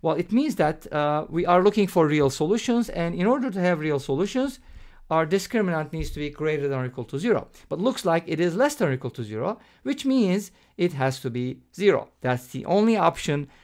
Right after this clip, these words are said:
that's gonna work for us. So discriminant needs to be zero, otherwise it's going to be negative, and I don't want that. So from here we get square root of three y minus one quantity squared, all that stuff, but let's just go ahead and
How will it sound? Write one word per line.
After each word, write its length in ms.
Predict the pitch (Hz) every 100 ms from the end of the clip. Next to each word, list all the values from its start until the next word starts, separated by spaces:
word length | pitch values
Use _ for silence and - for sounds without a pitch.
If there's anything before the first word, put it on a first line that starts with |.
| _ -
that's 200 | 143 139
gonna 200 | 131 123
work 220 | 127 123
for 140 | -
us. 160 | 110 127
So 340 | - 131 127 - -
discriminant 760 | 196 196 - 320 214 180 175 180 - - -
needs 300 | 151 156 -
to 80 |
be 160 | 123 123
zero, 540 | 139 226 165 139 139 - _ -
otherwise 480 | 151 139 120 123
it's 140 | 135 -
going 220 | 120 107
to 140 | -
be 100 | 110
negative, 400 | 123 180 139 - -
and 120 | 123
I 80 | 123
don't 160 | 139
want 240 | 202 214 -
that. 160 | - - _ - -
So 220 | - 196 190
from 260 | 226 226
here 220 | 254 254
we 100 | 202
get 240 | 170 175 170
square 280 | - - 175
root 140 | 175
of 120 | 156
three 300 | 131 - 180
y 420 | 240 170 151 151 151 - - -
minus 480 | 151 156 135 131
one 400 | 151 196 190 190 185 _ _
quantity 460 | - 214 190 196 175
squared, 460 | - 170 160 160
all 180 | 151 151
that 180 | 143 135
stuff, 320 | - - 135
but 140 | 135 139
let's 180 | 160
just 200 | - 175
go 100 | -
ahead 180 | 143 139
and 220 | 131 131